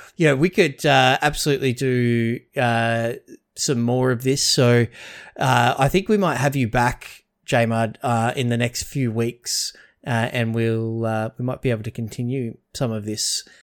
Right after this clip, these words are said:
type of thing and, and how some of the cards in the set, you know, once we start playing with the new set and,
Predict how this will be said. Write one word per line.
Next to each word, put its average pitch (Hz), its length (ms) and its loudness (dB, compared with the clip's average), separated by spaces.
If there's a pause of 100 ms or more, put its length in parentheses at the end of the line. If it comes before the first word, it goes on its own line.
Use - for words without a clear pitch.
(200)
type 123 260 -2
of 107 100 -10
thing 123 220 0
and, 117 200 -2
and 120 140 -4
how 123 400 2
some 135 180 0
of 123 80 -2
the 120 80 -4
cards 127 440 0
in 123 120 0
the 113 80 -4
set, - 400 -2
you 156 80 0
know, 143 80 0
once 175 220 -2
we 160 60 0
start 143 260 0
playing 135 280 0
with 135 100 -6
the 135 80 -4
new 131 160 -2
set 131 360 0
and, 120 300 -2